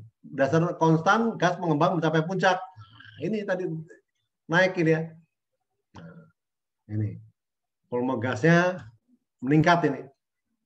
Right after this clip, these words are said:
Nah, terus ketinggian gasnya juga jadi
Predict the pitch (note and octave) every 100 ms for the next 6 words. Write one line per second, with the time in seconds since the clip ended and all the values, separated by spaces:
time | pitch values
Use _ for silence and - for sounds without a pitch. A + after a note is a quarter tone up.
0 | _ _ _ - A2 - - - A#2+ -
1 | - C3 C3 A#2+ B2+ A2 D#3+ A#2+ B2 A2+
2 | C3 D#3+